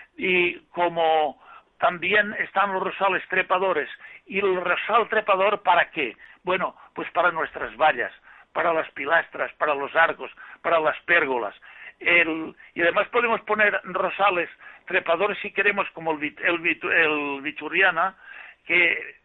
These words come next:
es, hace una sola floración, pero es impresionante, es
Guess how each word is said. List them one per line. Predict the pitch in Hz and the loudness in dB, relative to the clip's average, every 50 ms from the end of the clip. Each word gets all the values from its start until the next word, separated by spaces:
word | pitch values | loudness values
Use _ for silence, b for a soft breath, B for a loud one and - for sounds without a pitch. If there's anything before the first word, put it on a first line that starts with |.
| _ - | _ -6
es, | - 185 202 190 - - - _ - | 0 0 2 2 0 -4 -12 _ -2
hace | - 196 185 175 - 220 | 0 0 0 0 -2 -4
una | 208 202 - - | -2 -2 -2 0
sola | 196 196 190 185 | 0 0 0 0
floración, | - 190 185 180 180 170 - - 180 190 196 214 208 - B B B B B B | 0 -2 -2 0 0 0 -2 -2 -4 -4 -4 -4 -4 -12 B B B B B B
pero | - 175 185 202 | -6 -2 0 0
es | 214 202 - - _ _ _ _ b b b b b b _ | 0 -2 -4 -14 _ _ _ _ b b b b b b _
impresionante, | - 202 196 202 202 196 175 - 185 170 147 - 156 160 165 180 175 151 135 120 107 107 104 - B B B B B B B | -6 -6 -6 -6 -6 -10 -6 -4 -2 -2 -2 -4 -4 0 2 2 2 2 0 -8 -12 -12 -14 -14 B B B B B B B
es | - 202 175 | -4 -4 -4